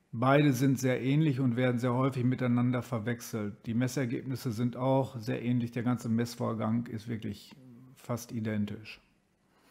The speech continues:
Ich möchte an dieser Stelle natürlich darauf hinweisen, dass Arbeiten an elektrischen Anlagen nur von Elektrofachkräften ausgeführt werden dürfen und vor allem, dass solche Messwerte, wie wir sie hier beschreiben, auch nur von Elektrofachkräften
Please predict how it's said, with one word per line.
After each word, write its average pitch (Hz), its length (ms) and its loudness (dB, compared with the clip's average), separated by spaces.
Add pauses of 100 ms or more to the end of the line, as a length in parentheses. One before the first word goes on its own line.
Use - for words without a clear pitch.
(180)
Ich - 60 -16
möchte 147 260 6
an 147 80 4
dieser 143 320 4
Stelle 139 340 0
natürlich 127 400 0
darauf 120 300 -2
hinweisen, 131 720 2 (580)
dass - 200 -8
Arbeiten 127 520 4
an 123 140 0
elektrischen 123 560 0
Anlagen 127 500 2
nur 127 140 2
von 123 220 -4
Elektrofachkräften 127 1040 -4
ausgeführt 127 640 -2
werden 123 260 0
dürfen 131 500 0
und 123 380 0
vor 127 220 -6
allem, 127 240 4
dass 120 240 -2
solche 120 420 -2
Messwerte, 123 680 -2
wie 113 160 -2
wir 117 80 -4
sie 113 160 -4
hier 120 160 -2
beschreiben, 120 560 -2
auch 110 180 -4
nur 117 160 0
von 127 200 -4
Elektrofachkräften 120 1200 -6